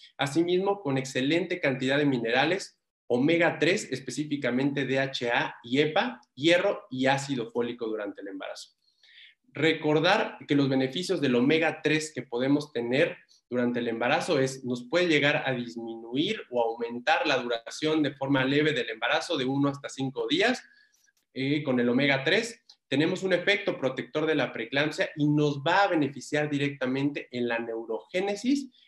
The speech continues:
y el efecto sinapto-, eh, sinaptogénesis que tiene el omega tres durante el desarrollo cerebral del feto. Asimismo, mejora la función visual y mejora la función inmunológica.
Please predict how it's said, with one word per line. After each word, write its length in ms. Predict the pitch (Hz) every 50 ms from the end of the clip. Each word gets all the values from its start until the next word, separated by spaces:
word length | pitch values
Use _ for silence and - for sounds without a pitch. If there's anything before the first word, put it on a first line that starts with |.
| _ -
y 80 | 123
el 100 | 120 120
efecto 380 | 120 120 - 143 143 143 165 160
sinapto-, 540 | - 131 120 117 117 120 - - 113 - - -
eh, 240 | 117 113 113 113 110
sinaptogénesis 840 | - - 120 120 120 - - 117 - - 151 156 156 151 160 147 -
que 120 | - 107
tiene 220 | - 131 127 131 131
el 80 | 123
omega 340 | 113 120 123 123 120 117 -
tres 180 | - 156 175 175
durante 340 | 147 127 117 113 110 - 110
el 60 | 107
desarrollo 480 | 107 107 - 110 107 110 120 127 127 127
cerebral 580 | - 117 110 107 104 110 117 135 156 180 - - _ _ _ _ _ _ _ _
del 360 | - 110 127 127 135 139 -
feto. 380 | - 113 107 - - 98 - _ _ _ _ _ -
Asimismo, 800 | - 135 135 185 190 196 202 214 208 196 190 202 240 - - - - _ _ -
mejora 340 | 131 127 - 156 156 160 156
la 160 | 147 135 -
función 400 | 131 120 117 - 147 143 143 135
visual 540 | 120 - - - 165 180 208 247 247 - - _ _ _ _ -
y 360 | - - 190 - - - - 127
mejora 720 | 135 131 127 - - - 170 185 180 180 185 190 - - -
la 680 | 131 131 131 135 139 143 147 151 151 156 160 160 - - - - _ _ -
función 460 | 123 113 113 - 143 143 151 143 -
inmunológica. 960 | 147 131 127 123 120 117 113 113 117 120 120 120 120 - - - - 107 98